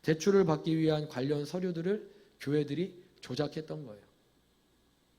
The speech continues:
정직을 이야기해야 되는 교회가 서류들을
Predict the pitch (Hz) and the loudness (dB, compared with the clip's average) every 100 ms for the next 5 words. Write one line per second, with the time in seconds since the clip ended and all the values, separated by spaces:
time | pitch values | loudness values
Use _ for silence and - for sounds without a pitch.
0 | _ - - - 127 175 196 208 220 214 | _ -20 -16 -4 2 4 4 6 6 6
1 | 156 165 165 165 160 151 147 143 127 123 | 4 4 4 2 2 0 -2 -4 -6 -6
2 | 156 - - _ _ _ _ _ _ _ | -8 -12 -20 _ _ _ _ _ _ _
3 | _ _ _ - 214 202 180 196 - | _ _ _ -2 0 2 0 0 -4